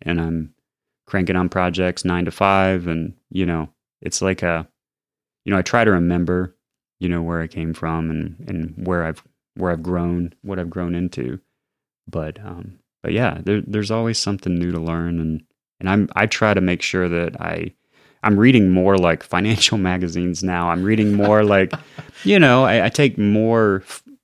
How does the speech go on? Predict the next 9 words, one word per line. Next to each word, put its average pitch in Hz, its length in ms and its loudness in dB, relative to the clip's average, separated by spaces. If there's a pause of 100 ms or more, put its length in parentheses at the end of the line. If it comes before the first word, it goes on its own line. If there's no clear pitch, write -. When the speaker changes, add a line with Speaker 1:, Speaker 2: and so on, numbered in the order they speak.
Speaker 1:
I 95 260 -4
take 123 240 -4
more 101 240 0
time 98 320 -2
to 90 80 -2
listen 90 440 -2
to, 85 400 -4 (640)
you 98 140 0
know, 82 300 -2